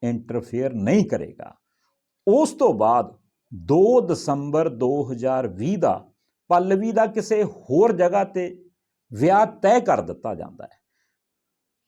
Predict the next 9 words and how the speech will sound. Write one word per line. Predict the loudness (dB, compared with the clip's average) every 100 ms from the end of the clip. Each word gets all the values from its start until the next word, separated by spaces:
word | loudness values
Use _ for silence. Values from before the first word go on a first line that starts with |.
| _
ਤੇ | 0
ਹੁਣ | 0 2 0 2 0
ਜਦੋਂ | 2 2 2 0
ਚੌਵੀ | 0 2 4 4 2 -2
ਨਵੰਬਰ | 0 0 0 0 -2 -6 _ -4
ਦੋ | 0 2 2
ਹਜ਼ਾਰ | 2 2 0
ਵੀਹ | -4 -4 -4
ਸੀ | -6 -16